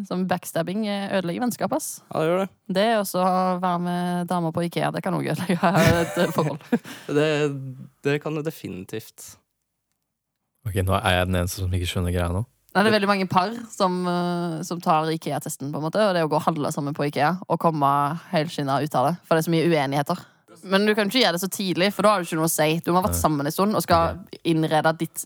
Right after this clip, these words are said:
Speaker 1: samme hjem, på en måte. Det er det som, å bli
Speaker 3: Ja.
Speaker 1: enig om hvordan det skal være.
Speaker 3: Mm.
Speaker 1: Det er det som er problemet. Og så blir en uenig, og så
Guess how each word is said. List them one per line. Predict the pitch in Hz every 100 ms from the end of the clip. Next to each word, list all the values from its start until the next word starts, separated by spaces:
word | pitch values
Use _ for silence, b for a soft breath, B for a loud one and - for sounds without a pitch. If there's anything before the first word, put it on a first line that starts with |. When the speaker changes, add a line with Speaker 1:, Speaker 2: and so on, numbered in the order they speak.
| -
Speaker 1:
samme | - 175 151
hjem, | 151 170
på | 180 170
en | 180
måte. | 208 -
Det | 170
er | 160
det |
som, | -
å | - 165
bli | 165 165
Speaker 3:
Ja. | 175 160
Speaker 1:
enig | 143 143
om | 160
hvordan | 165 165
det | -
skal | - 156
være. | 156 - -
Speaker 3:
Mm. | 92 82 b b b _
Speaker 1:
Det | 165
er | 160
det | 151
som | 165
er |
problemet. | 147 160 139 156 190
Og | -
så | -
blir | 165 156
en | 160
uenig, | 160 143 170 247
og | 196
så | - 175